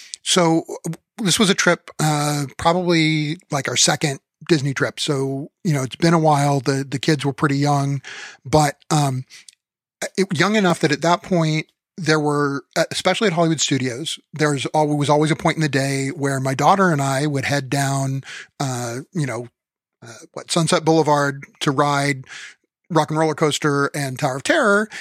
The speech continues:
and, you know, my, uh, wife and son would head someplace else because he was too short to do, uh, Rock and Roller Coaster and doesn't even like to be in the shadow of Tower of Terror.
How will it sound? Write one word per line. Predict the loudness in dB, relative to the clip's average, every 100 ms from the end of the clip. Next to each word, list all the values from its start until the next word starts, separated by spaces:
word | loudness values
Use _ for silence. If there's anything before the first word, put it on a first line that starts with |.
| -10 0
and, | 2 2 0 -4 -8 _ -16
you | -6 -4
know, | -4 -8 -12 -10
my, | -6 -4 -4 -8 _ _ _ _ _ -10
uh, | -8 -8 -8
wife | 0 2 2
and | -2 2
son | 4 4 2 2
would | 2
head | 2 2 0 -4 -14
someplace | -10 -4 0 2
else | 2 0 -8
because | -6 -4 -4 -6 -10 -6
he | -4 -4 -8 -12 -8
was | -6 -4
too | 0
short | 2 2 0 -4 _ -16
to | -8
do, | -2 0 0 -2 -4 _ _ -4
uh, | -2 -2 -4 -8 -4
Rock | -2 0
and | 2
Roller | 4
Coaster | 4 0 2 2 0 -6 -14 -4
and | 0 0 -2 -2
doesn't | -2 0 0
even | 0 -2
like | -2 -4
to |
be | -6
in | -6
the | -2
shadow | 2 4 4 2 0 0
of | -2 -2
Tower | 0 0 0
of |
Terror. | 0 0 -2